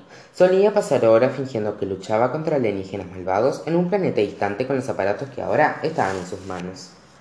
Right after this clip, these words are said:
Estaba ansioso por llegar a Piruletano y vivir la fantasía de su infancia.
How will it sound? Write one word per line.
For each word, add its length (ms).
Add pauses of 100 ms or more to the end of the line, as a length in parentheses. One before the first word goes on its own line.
(480)
Estaba 240
ansioso 340
por 120
llegar 280
a 100
Piruletano 520 (180)
y 100
vivir 280
la 100
fantasía 540
de 60
su 120
infancia. 580